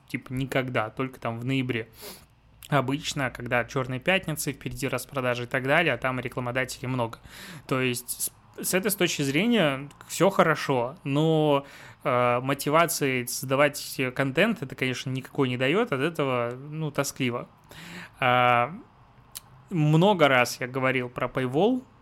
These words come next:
я постоянно такой: "Все, на следующей неделе пишу ребятам-разработчикам, чтобы они настроили последние правки,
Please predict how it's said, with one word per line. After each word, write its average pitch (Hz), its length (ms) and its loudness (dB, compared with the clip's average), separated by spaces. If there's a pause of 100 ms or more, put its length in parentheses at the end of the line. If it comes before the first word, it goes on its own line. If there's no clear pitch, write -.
(600)
я 139 280 4
постоянно 131 800 4
такой: 127 220 -6
"Все, 120 500 -2 (720)
на 131 100 -2
следующей 139 520 -2
неделе 135 380 2
пишу - 360 -4
ребятам-разработчикам, 123 1200 -2
чтобы 131 260 -6
они 139 140 -2
настроили 127 500 -4
последние 123 540 -6
правки, 147 480 -2